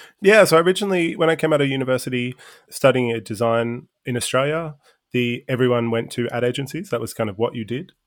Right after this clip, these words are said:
after you, uh, after you finished. Uh, I learned a lot about how to design to a brief, how to be fast as well, because advertising is very fast-paced and very, um, kind of intensely,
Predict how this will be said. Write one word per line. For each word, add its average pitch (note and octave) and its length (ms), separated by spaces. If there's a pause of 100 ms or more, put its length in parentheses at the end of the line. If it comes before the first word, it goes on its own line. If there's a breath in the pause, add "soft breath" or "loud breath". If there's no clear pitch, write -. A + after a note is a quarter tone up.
after A2 280
you, G#2+ 280
uh, G#2 240
after A2+ 200
you G2+ 40
finished. E3+ 380 (420 soft breath)
Uh, A#2 420
I C#3 60
learned D3+ 240
a D3+ 40
lot B2 220
about A2+ 280
how A2 260 (140)
to A2 420 (760)
design A#2+ 360
to - 80
a A2 40
brief, D3 240
how C3 100
to A#2 60
be G2+ 100
fast B2+ 680 (120)
as G2+ 120
well, B2 240
because A#2+ 400
advertising G#2+ 560
is G2 120
very G#2 440 (220)
fast-paced A#2 640
and A2 160
very, G2+ 520 (140)
um, G#2 540 (640 soft breath)
kind A#2+ 160
of A2+ 100
intensely, A2 960